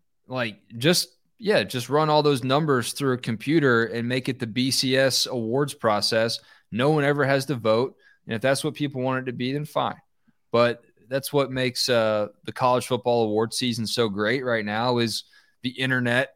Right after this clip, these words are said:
and college football fan bases that are incredibly passionate about a handful of guys. And obviously Notre Dame fans are very passionate about Mayer because the whole offense basically runs through him,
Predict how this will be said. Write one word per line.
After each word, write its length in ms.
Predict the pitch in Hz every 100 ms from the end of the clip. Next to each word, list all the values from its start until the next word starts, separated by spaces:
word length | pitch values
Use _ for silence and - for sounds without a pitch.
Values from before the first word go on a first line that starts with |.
| -
and 380 | 123 117 113 -
college 320 | 123 127 120
football 340 | 131 117 120
fan 320 | - 120 123
bases 420 | 120 120 117 127 117
that 140 | 113
are 200 | 113 113
incredibly 560 | 110 - 135 123 123 104
passionate 580 | 117 117 - 127 147 - _ _ _ -
about 260 | 120 127 127
a 60 |
handful 440 | 117 131 131 147 139
of 100 | 120
guys. 520 | 117 117 139 151 - _ _ _ 127
And 100 | 117
obviously 440 | 131 147 143 147
Notre 260 | 135 135 127
Dame 220 | 127 123
fans 260 | 123 113
are 80 | 113
very 240 | 104 117 107
passionate 480 | 113 107 - 110
about 260 | 98 95 98
Mayer 400 | 147 156 151 139 _ _ _ -
because 640 | 120 143 135 117 - - _ _ -
the 120 | 110
whole 380 | - 151 151 -
offense 720 | 135 147 - 123 117 - - -
basically 420 | 123 131 - 139
runs 320 | 120 127 123 -
through 200 | 139 127
him, 260 | 104 -